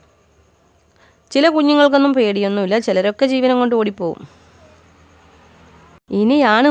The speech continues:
മക്കളെ കാണേണ്ടത്. ഇരുന്നൂറ്റൻപത് അടി നീളമുള്ള ടണൽ അക്വേറിയത്തിലൂടെയാണ് നമ്മൾ പോകുന്നത്. ഒരുപാടങ്ങ് നടക്കണം, അത്രത്തോളം ഉണ്ട്. നടന്ന് നടന്ന് നമുക്ക് പോയി കാണാം.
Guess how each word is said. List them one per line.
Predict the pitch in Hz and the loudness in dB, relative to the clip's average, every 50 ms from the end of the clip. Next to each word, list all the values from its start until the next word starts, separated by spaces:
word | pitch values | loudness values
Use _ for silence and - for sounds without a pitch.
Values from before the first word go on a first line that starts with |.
| 262 214 | 2 0
മക്കളെ | 190 190 - - - 262 262 262 262 277 - - - 202 | -2 -4 -4 -2 0 2 4 4 4 4 2 0 -2 -4
കാണേണ്ടത്. | 190 180 175 185 180 196 208 226 233 226 214 185 180 180 - - - - - - - - 247 | -4 -4 -2 -2 -2 -2 -2 0 0 0 -2 -2 -4 -6 -8 -14 -20 -18 -18 -10 -4 -2 0
ഇരുന്നൂറ്റൻപത് | 262 294 339 381 381 - 349 320 320 302 294 269 214 190 | 2 4 4 4 4 4 2 2 2 4 4 4 4 2
അടി | 208 202 226 220 208 196 | 2 2 2 2 2 0
നീളമുള്ള | 196 196 202 208 247 254 233 202 190 190 190 - - - - - | 0 0 0 2 2 2 2 2 2 0 0 -4 -8 -10 -4 0
ടണൽ | 226 220 247 277 294 - - - - 240 | 0 2 2 2 0 -2 -6 -10 -10 -10
അക്വേറിയത്തിലൂടെയാണ് | - - - 302 302 311 302 294 247 269 240 240 240 240 233 233 208 185 190 262 302 269 226 | -8 -4 0 2 2 2 2 0 0 0 0 2 2 2 4 4 4 4 2 2 2 0 0
നമ്മൾ | 190 185 185 202 190 - | 0 0 0 -2 0 0
പോകുന്നത്. | 175 170 170 170 190 202 196 196 208 240 302 330 - - - - - - - - - 196 214 | 0 0 2 2 2 2 2 2 4 2 2 2 0 -6 -18 -20 -20 -20 -20 -16 -8 -2 -2
ഒരുപാടങ്ങ് | 247 285 262 269 269 277 294 320 330 339 349 359 330 320 269 254 233 214 196 180 | -2 0 0 0 2 4 4 4 4 4 4 4 2 2 2 2 0 0 0 0
നടക്കണം, | 170 165 170 175 - - 170 160 190 202 | -2 -2 -4 -4 -4 -4 -6 -4 -4 -6
അത്രത്തോളം | - - - - - - - - 330 330 - - 214 202 202 208 196 - - | -8 -12 -18 -20 -20 -14 -6 -4 -2 -2 0 0 0 2 2 0 -2 -4 -4
ഉണ്ട്. | 180 180 185 196 202 196 | -4 -2 -2 -2 0 0
നടന്ന് | 185 185 190 202 208 220 208 | 0 0 0 -2 -2 -4 -4
നടന്ന് | 196 190 196 196 208 220 226 214 | -4 -6 -6 -6 -4 -4 -4 -4
നമുക്ക് | 185 180 180 180 247 247 208 - | -4 -4 -4 -2 -2 -4 -2 -2
പോയി | 180 190 208 - - 196 | -2 -2 -2 -2 -2 -2
കാണാം. | 175 170 170 180 202 254 | 0 0 0 0 0 0